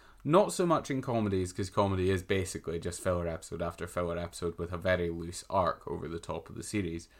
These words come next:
But your, like, dramas and stuff like that, it takes away from the pacing and the intrigue and all that, and it's just like, why have you, why have you backed yourself into this particular corner? It makes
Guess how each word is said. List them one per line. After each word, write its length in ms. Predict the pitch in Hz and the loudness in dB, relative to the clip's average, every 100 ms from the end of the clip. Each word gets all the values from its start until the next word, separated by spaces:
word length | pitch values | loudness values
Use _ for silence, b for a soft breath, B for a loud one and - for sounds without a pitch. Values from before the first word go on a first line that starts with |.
| b b b - | b b b 2
But 280 | 110 104 - - _ _ _ - _ | 8 8 8 -6 _ _ _ -20 _
your, 680 | 104 107 107 107 104 - - _ _ _ _ _ | 2 6 8 8 6 4 -4 _ _ _ _ _
like, 340 | 117 123 113 - | -6 -4 -6 -8
dramas 580 | 117 123 147 151 120 | 0 4 6 4 2
and 140 | 104 95 | 0 -2
stuff 300 | - 95 - | -2 -4 -4
like 160 | 95 | -8
that, 240 | 90 101 92 | -8 -8 -8
it 120 | - | -6
takes 340 | - 160 160 | -4 -4 -2
away 240 | 185 160 143 | 0 2 2
from 240 | 143 101 | 2 -2
the 80 | 101 | -2
pacing 680 | - 131 123 120 - 92 90 | -4 -2 0 0 -4 -4 -2
and 100 | 87 | -2
the 160 | 76 | 0
intrigue 640 | 117 117 117 - 95 87 | 2 2 0 -4 -4 -2
and 140 | 90 98 | -2 0
all 180 | 95 95 | 0 0
that, 320 | 95 90 58 | 0 0 -4
and 80 | 85 | -8
it's 140 | - | -8
just 280 | - 120 - | -8 -8 -6
like, 200 | 113 95 | -6 -6
why 320 | 113 143 147 | -4 0 0
have 180 | 131 110 | 0 -2
you, 240 | 98 90 87 b b b b b | -2 -2 -4 b b b b b
why 140 | - 147 | 2 2
have 120 | 147 | 2
you 100 | 139 | 2
backed 320 | 120 113 - | 4 4 0
yourself 380 | 110 110 107 101 | 0 2 2 2
into 200 | 98 85 | -4 -2
this 220 | 98 160 | -2 -2
particular 580 | - 214 180 - 104 92 | -4 0 0 0 -2 -2
corner? 540 | - 90 85 80 82 b b b b b | -4 -6 -4 -8 -10 b b b b b
It 160 | - 107 | -6 -2
makes 500 | 123 147 - - - | 0 0 -2 -8 -14